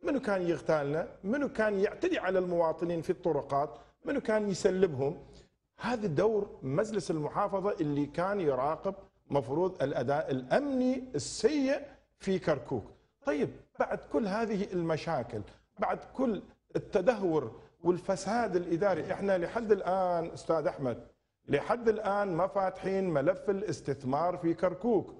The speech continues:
إحنا لحد الآن ما فاتحين ملف التجاوز على العقارات في كركوك، إحنا لحد الآن ما فاتحين ملف الاعتقالات التي، آه، تجوبهنا. وللعلم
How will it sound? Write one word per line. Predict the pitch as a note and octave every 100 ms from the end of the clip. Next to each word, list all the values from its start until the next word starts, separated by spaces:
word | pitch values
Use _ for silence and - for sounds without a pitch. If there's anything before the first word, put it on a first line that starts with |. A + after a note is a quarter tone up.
| - - - -
إحنا | F#3+ - F3
لحد | E3 - A#3+ G#3+
الآن | G3+ F#3 G3 F#3+ D#3+
ما | D#3+
فاتحين | F#3 F#3 E3+ - F#3+ F#3 E3
ملف | D3 F3 -
التجاوز | F3 - D#3 F3 F#3+ F#3 E3+
على | E3 E3
العقارات | C#3 D3 D3+ D3+ D#3 F#3+ G3+
في | F#3+ F#3
كركوك، | G3 F3+ A#3 B3 D#3 - - _ -
إحنا | F#3+ F3
لحد | E3 E3+ A#3 B3+
الآن | A3+ G#3+ G#3 G#3+ G3+ D#3+
ما | D#3 G#3+
فاتحين | G#3+ G3+ G3 - G#3+ F#3
ملف | E3 F#3+ A#3 A3+
الاعتقالات | A3+ F#3 D3 F3+ E3+ E3+ E3+ F3+ B3+ B3 - - - _ F#3+
التي، | F#3 F#3+ A#3 G#3+ G3 E3+ - - -
آه، | F3+ F3+ F#3+
تجوبهنا. | D#3 C#3 F#3 F#3 F3 B3 A3 F#3 D3+ C#3+
وللعلم | D3 E3 E3+ - - - _ - E3+ F3 F#3 B2+ -